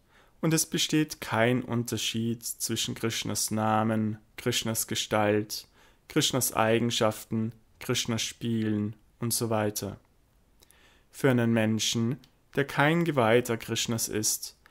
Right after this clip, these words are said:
und sich nicht im Parampara-System, Nachfolger der geistigen Meister, befindet,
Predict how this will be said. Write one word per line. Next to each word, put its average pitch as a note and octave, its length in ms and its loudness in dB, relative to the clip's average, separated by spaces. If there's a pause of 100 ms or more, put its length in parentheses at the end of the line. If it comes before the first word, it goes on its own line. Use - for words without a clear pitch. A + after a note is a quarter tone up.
(300)
und D3+ 100 0
sich D#3 240 -2
nicht D#3 320 0
im A#2+ 300 0 (160)
Parampara-System, A2+ 1600 0 (400)
Nachfolger C3 760 2
der A#2 140 0
geistigen A#2 540 0
Meister, G#2+ 380 -2
befindet, A2+ 800 -4